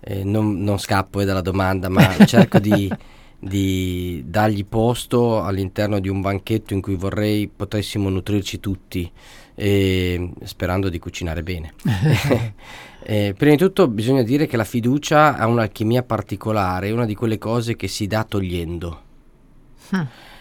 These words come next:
Speaker 1: La fiducia è un atto di assenza, non di presenza. Tant'è vero che la fiducia ha proprio come origine il concetto di fede. La fede è credere in qualcosa per chi ce l'ha, di cui in ultima istanza non si può avere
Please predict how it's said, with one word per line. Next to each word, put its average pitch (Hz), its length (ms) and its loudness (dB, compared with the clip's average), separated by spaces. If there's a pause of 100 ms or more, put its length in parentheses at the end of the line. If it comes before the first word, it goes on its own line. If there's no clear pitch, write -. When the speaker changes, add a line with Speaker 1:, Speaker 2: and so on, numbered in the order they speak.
(140)
Speaker 1:
La 101 100 -2
fiducia 131 580 4
è 110 40 6
un 104 140 4
atto 113 260 -2
di 104 140 0
assenza, 90 640 -2
non 95 120 0
di 87 140 -4
presenza. 85 840 -8 (480)
Tant'è 101 260 -4
vero 117 220 0
che 98 140 -6
la 90 80 -2
fiducia 110 540 -4
ha 90 40 -2
proprio 113 260 -4
come 98 220 -2
origine 120 580 -2 (300)
il - 120 -12
concetto 113 420 -2
di 92 100 -6
fede. 92 640 -2 (440)
La 101 120 -2
fede 113 480 0
è 120 80 0
credere 104 380 0
in 95 100 0
qualcosa 127 720 -2
per 92 180 -6
chi 101 140 -6
ce - 160 -4
l'ha, 117 340 0 (400)
di 92 160 -10
cui 101 400 -2 (280)
in 104 160 0
ultima 120 360 2
istanza 120 840 0
non 110 260 2
si - 180 -6
può 139 240 0
avere 98 520 -2